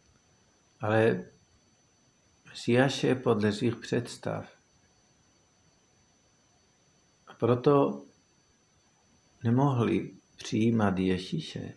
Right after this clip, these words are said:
nebyli schopni vidět v něj toho Mesiáše. Očekávali vojevůdce, kteří je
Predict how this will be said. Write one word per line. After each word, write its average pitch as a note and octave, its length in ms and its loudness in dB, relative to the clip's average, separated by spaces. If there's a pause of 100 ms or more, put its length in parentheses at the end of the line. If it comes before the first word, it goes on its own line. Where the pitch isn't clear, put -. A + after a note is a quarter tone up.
(120)
nebyli A#2+ 460 2
schopni A#2+ 840 -4 (2500)
vidět B2 640 2
v G#2 220 -2
něj C3 560 0 (1000)
toho B2 280 6
Mesiáše. A2+ 800 -4 (1080)
Očekávali G#2 760 4
vojevůdce, G2+ 840 2
kteří A2+ 600 0
je G#2 320 2